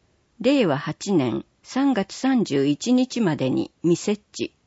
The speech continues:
設置前に市窓口にお問い合わせください。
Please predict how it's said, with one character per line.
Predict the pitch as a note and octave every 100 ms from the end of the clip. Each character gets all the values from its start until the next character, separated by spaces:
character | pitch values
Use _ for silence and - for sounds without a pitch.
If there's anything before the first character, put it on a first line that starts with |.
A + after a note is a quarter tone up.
| _ _ _ _ _ _ _ _ _ _
設 | - A3 A3 -
置 | C#4+
前 | C#4+ B3+ C#3
に | C3+ - _ -
市 | - B3+
窓 | A3 F#3 B3+
口 | B3 - C3
に | C#3+ A#2+ -
お | - F3+
問 | - B3
い | A3+
合 | G3+
わ | G#3
せ | F#3
く | -
だ | D#3+ D#3+
さ | - C3+
い。 | -